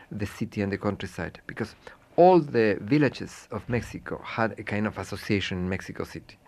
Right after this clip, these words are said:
Uh, I, I have the proofs for the case of Oaxaca, which every village ha-, had an specific association in Mexico City where the people were hosting the people of the village when the people of the village were coming, uh, for a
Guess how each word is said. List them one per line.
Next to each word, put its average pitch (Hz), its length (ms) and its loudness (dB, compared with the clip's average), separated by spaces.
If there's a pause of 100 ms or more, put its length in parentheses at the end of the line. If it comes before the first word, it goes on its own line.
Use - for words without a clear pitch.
(560)
Uh, 107 180 6
I, 98 220 4
I 85 40 2
have 101 300 2
the 107 80 2
proofs - 380 4
for 107 160 -2
the 107 80 -8
case 104 260 0
of 98 140 -4
Oaxaca, 92 480 -2 (400)
which - 240 -6 (120)
every 151 340 6
village 104 360 2
ha-, 90 400 -8
had - 260 -2 (360)
an 113 200 2
specific - 580 -6
association 98 760 -6
in 110 220 0
Mexico - 320 -4
City 135 320 -4
where 110 240 2
the 104 100 2
people 120 300 -2
were 98 160 4
hosting 123 640 0
the 101 80 0
people 107 300 -2
of 95 120 0
the 101 80 -2
village 127 400 -4 (380)
when 110 180 4
the 104 80 0
people 101 240 0
of 92 80 4
the 92 80 -2
village 95 320 0
were 98 120 0
coming, 131 380 -2 (480)
uh, 107 200 6
for 117 360 8
a 107 300 2